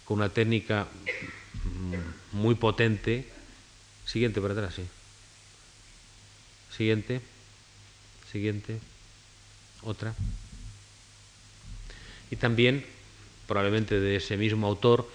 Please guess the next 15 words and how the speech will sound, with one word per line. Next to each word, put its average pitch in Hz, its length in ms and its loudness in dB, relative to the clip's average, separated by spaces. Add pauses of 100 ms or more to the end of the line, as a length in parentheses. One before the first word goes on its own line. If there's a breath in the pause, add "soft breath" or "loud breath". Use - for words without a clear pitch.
(300 loud breath)
esta 110 200 0
otra 110 160 4
vidriera 104 360 6
recién 104 380 2
limpiada 104 480 2
de 98 80 2
la 90 240 0
Catedral 101 420 2
de 104 80 2
León, 107 260 4
siguiente 104 420 2
de 101 40 2
un 104 100 2
santo 104 280 0
obispo. 107 440 0